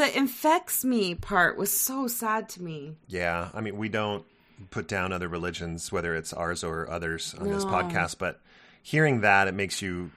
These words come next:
Speaker 2: those of us that are L D S or come from that L D S background, makes you appreciate that, yes, the church can have some difficult messaging towards mixed faith couples, uh, or those that have left,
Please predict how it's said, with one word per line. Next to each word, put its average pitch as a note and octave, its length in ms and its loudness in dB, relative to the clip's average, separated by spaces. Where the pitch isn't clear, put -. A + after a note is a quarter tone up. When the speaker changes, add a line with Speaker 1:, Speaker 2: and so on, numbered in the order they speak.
Speaker 2:
those G2+ 340 0
of F2+ 160 0
us F2+ 220 0
that F2+ 140 -2
are F#2 200 2
L F2 120 -2
D F2 140 -4
S E2+ 180 -6
or G2 40 -8
come F#2 180 -6
from F#2+ 160 -8
that F2 160 -2
L F2 80 -4
D E2+ 120 -6
S E2 120 -8
background, E2 540 -4
makes F#2 260 -8
you F2 120 -4
appreciate E2+ 600 -6
that, D#2 220 -4
yes, A#2 600 4
the A2+ 80 -6
church A2 320 -2
can A2 500 -2
have G2+ 240 -2
some G2 300 -4
difficult G#2+ 440 -2
messaging G2 540 -2
towards F#2+ 380 -4
mixed F#2 240 -6
faith E2 180 -8
couples, G#2+ 600 -2
uh, F2 260 0
or G2 160 0
those F#2+ 240 0
that F2+ 120 -4
have E2+ 120 -8
left, F#2+ 560 2